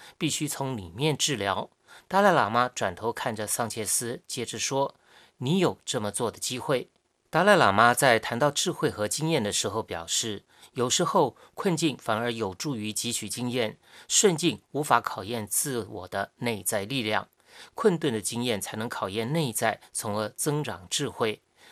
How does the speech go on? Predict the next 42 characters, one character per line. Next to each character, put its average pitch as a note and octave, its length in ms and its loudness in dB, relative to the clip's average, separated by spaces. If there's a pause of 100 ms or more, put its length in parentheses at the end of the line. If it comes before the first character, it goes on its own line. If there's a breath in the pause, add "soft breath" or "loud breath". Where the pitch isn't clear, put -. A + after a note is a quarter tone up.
(120)
达 D#3 120 4
赖 F#3 140 6
喇 A2 120 2
嘛 G#2 160 -2
说， A#2 360 -4 (260 loud breath)
最 G3+ 300 4
高 F#3 200 4
的 D#3 80 0
智 D3 200 0
慧 A2 200 0
来 F#2+ 220 -4
自 A#2+ 220 -4
内 C#3+ 260 0
在， G2 300 -4 (320 loud breath)
你 C#3+ 180 0
是 D#3+ 320 2 (140 soft breath)
自 F3 200 0
己 A2 160 -2
的 A2+ 140 -2
主 C3 260 -2
宰， - 260 -4 (340 loud breath)
你 C3 160 0
的 F#3 100 4
前 C#3 340 0
途 C#3 200 -6
掌 G#2 220 0
握 - 60 -4
在 B2+ 140 -2
自 C#3 180 -2
己 A2+ 140 -10
手 A#2 260 0
里， C3 200 -6 (280 soft breath)
去 - 200 0
探 E3 280 0
索， - 380 -6
去 - 180 -6
更 B2+ 200 -2
深 E3+ 260 2
入 D3+ 160 0
的 A#2 100 -4
思 - 280 0
考。 - 240 -8